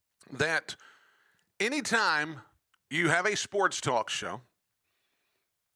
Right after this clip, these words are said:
anytime you're talking N F L, there are very few names – that move the needle no matter what. The Dallas Cowboys,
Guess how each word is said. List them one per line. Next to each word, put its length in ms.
anytime 800
you're 140
talking 520
N 140
F 220
L, 300
there 260
are 160
very 440
few 460
names – 760
that 200
move 280
the 120
needle 420
no 220
matter 260
what. 300
The 120
Dallas 340
Cowboys, 640